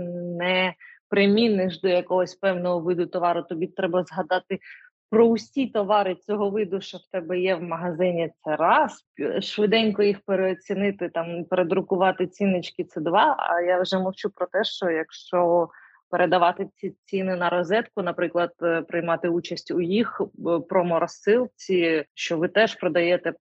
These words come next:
зі знижками, ну, без програми це доволі, <laughs> доволі складно, майже неможливо, бо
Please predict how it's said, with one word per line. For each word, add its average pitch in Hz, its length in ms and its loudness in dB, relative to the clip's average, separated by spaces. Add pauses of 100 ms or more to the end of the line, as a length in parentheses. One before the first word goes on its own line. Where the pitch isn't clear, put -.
(100)
зі 165 360 -8
знижками, 185 600 -2
ну, 170 140 -4
без 180 180 -4
програми 185 600 0
це - 120 -12
доволі, 160 380 -2 (200)
<laughs> 185 120 -8 (140)
доволі 180 460 2
складно, 160 540 2
майже 165 280 -2
неможливо, 170 680 -2
бо 170 160 -4